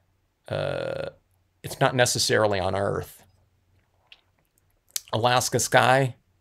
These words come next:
Okay, it's Frosty Blue Morning. Is that what we call it? Frosty Blue Morning. Okay, we got that one. I'm gonna car-, I'm gonna format these into the cards too at some point in time. They'll look a lot better, um, on cards,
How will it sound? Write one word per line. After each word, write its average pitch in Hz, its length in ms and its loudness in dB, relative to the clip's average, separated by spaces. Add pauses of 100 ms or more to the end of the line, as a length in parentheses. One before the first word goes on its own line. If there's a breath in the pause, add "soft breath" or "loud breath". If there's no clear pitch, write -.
(1040)
Okay, - 160 -4
it's - 100 -4
Frosty 127 420 0
Blue 113 240 -2
Morning. 101 360 -2 (160)
Is 120 100 -10
that 139 140 -8
what 117 200 -14
we 117 140 -10
call 113 240 -8
it? - 160 -14
Frosty 117 420 -6
Blue 104 280 -6
Morning. 101 440 -6
Okay, 120 380 -4
we 110 100 -6
got 107 200 -4
that 98 240 -4
one. 87 320 -8 (520 loud breath)
I'm 214 120 2
gonna 320 120 4
car-, 170 320 10
I'm 170 120 6
gonna 175 120 2
format 120 460 2
these 95 180 -4
into 92 140 -8
the 95 100 -14
cards 95 480 -2
too 92 460 -4
at 95 100 -12
some 95 280 -8
point 90 180 -8
in - 80 -12
time. 95 280 -6
They'll 117 140 2
look 123 160 2 (120)
a - 80 -4
lot 101 320 -2
better, 98 440 -2
um, 95 320 -8
on 92 280 -6 (480)
cards, - 580 0